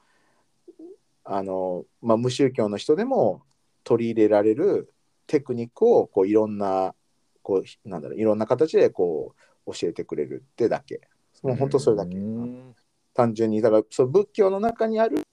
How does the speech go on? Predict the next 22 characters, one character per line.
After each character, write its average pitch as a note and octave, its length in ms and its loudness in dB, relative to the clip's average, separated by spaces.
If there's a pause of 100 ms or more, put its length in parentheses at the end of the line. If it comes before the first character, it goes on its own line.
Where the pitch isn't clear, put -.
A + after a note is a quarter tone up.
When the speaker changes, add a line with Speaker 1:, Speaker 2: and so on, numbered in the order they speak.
Speaker 1:
そ A#2+ 180 -10
の、 G2 320 -6
普 - 120 -20
通 G#2 220 0
に、 G2 220 -6
別 C3 240 0
に、 C3 180 -4 (460)
そ - 160 -10
の G#2+ 80 0
神 C#3 240 0
様 A2+ 200 -2
を F#2+ 40 -4
信 C#3 200 -4
じ C3 120 -6
な A2+ 140 -2
く - 40 -20
て - 120 -2
も、 G#2+ 420 -2
あ F#2 80 -6
の、 E2 680 -10
Speaker 2:
う - 40 -20
ん。 - 20 -20